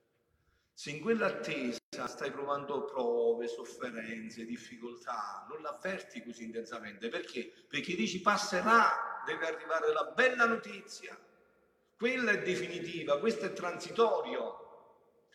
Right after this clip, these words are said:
Quindi noi dobbiamo portare l'annuncio del regno di Dio.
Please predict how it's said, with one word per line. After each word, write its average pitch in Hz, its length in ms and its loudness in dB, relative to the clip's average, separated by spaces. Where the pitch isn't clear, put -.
Quindi 240 600 0
noi 254 240 4
dobbiamo 226 420 4
portare 247 640 4
l'annuncio 220 720 2
del 202 160 4
regno 202 400 0
di 196 180 -6
Dio. 113 600 -10